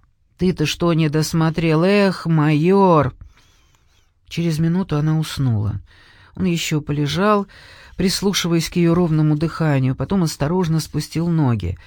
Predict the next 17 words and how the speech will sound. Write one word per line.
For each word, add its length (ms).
Сон 440
не 120
шел. 440
Разговор 640
с 40
женой 380
растревожил. 840
С 120
какой 260
стати 400
в 80
самом 400
деле 460
он 140
доверился 600
неопытной 460
девчонке? 680